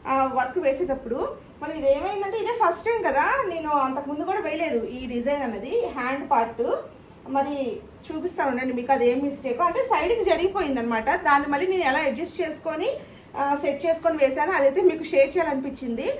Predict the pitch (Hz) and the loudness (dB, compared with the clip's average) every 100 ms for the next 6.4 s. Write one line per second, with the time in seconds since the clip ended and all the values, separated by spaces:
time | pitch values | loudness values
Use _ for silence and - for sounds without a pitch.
0 | - - - 277 294 - 254 - - 370 | -8 -14 -2 0 0 -2 -4 -2 0 6
1 | 415 392 381 339 320 370 339 311 - 277 | 6 6 2 -2 -2 -2 0 -2 -4 -4
2 | 294 302 - 330 311 247 294 - 311 - | -4 -4 -2 0 0 0 -2 -4 -6 -4
3 | 370 339 320 294 285 269 254 311 262 262 | -2 2 2 0 -2 -4 -2 2 2 0
4 | 269 311 277 294 311 285 311 294 294 269 | -2 -4 -2 -2 -2 -4 -4 -4 -2 -2
5 | 269 277 370 359 294 262 240 254 262 302 | -2 -2 -2 -2 -2 -2 -2 -4 -4 -2
6 | 277 262 226 302 | -2 -2 -4 -6